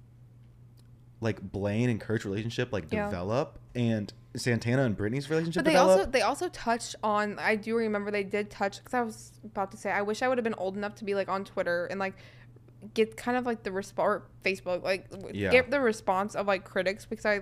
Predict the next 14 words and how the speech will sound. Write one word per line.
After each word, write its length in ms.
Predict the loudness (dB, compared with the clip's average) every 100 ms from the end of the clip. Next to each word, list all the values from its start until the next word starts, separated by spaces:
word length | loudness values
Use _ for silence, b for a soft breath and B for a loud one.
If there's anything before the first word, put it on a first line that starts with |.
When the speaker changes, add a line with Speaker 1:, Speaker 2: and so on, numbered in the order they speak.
| -4 -4
Speaker 2:
feel 140 | -2
like 120 | 0
I 200 | -2 -6 -6
never 260 | -2 0 0
really 220 | -2 -2
heard 260 | -2 -2 0
anything 460 | -4 -6 -6 -6
that 160 | -6 -8
was 100 | -6
like, 280 | -6 -6 -10 B B B
"Oh, 140 | -2 0
like, 300 | 0 -4 -8
this 160 | -8
is 260 | -8 -10